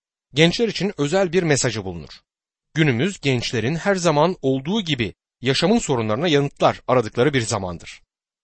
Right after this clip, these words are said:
Bu kitaba girerken bu kitabın rastgele bir araya konulmuş bir kitap olmadığına dikkat etmenizi isterim.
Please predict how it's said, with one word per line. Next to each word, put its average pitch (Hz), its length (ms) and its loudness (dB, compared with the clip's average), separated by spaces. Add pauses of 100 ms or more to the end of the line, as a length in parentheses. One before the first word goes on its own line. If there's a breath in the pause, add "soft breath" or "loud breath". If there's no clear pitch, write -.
(320)
Bu 208 140 -2
kitaba 135 320 0
girerken 120 640 -2
bu 208 60 -6
kitabın 143 440 -2
rastgele 147 460 2
bir 180 80 2
araya 117 260 2
konulmuş 143 480 -2
bir 180 120 -2
kitap - 400 -2
olmadığına 143 640 0
dikkat 156 220 -2
etmenizi 104 400 -4
isterim. 87 340 -10